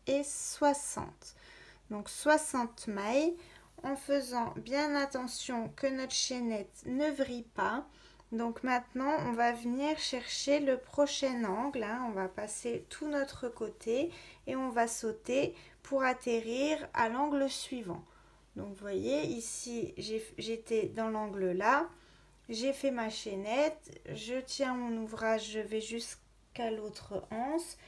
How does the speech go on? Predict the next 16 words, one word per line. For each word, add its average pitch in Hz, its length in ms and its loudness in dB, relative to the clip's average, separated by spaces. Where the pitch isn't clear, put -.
et 285 140 2
je 262 120 0
vais 233 240 0
faire 277 360 2
ici 285 560 -4
trois - 260 2
mailles 294 280 2
serrées 247 600 0
autour 311 600 0
de 294 120 0
l'arceau. 294 540 2
Donc 202 220 -8
en 233 140 0
faisant 240 320 2
bien 247 340 -4
attention, 233 600 -2